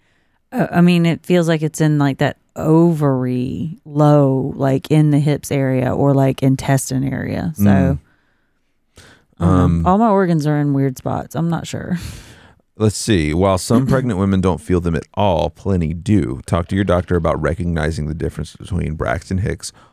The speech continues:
Speaker 2: or rehearsal contractions and real labor contractions so you know what you're dealing with when they happen.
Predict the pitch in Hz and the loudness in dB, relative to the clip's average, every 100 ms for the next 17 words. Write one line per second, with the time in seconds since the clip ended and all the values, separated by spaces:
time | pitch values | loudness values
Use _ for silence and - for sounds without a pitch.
0 | _ _ 80 78 - - 85 78 98 - | _ _ -4 -2 -4 -6 -6 -2 -2 -2
1 | 80 80 82 78 - 85 78 - 85 82 | -6 -6 -4 -4 -4 -6 -6 -8 -4 -4
2 | - - 120 123 78 69 - 80 76 65 | -4 0 2 2 0 -4 -8 -10 -8 -8
3 | - 78 - 82 78 73 69 80 80 76 | -8 -12 -6 -4 -2 -4 -4 -8 -8 -6
4 | 76 73 80 76 69 80 71 58 | -6 -8 -6 -6 -4 -4 -4 -8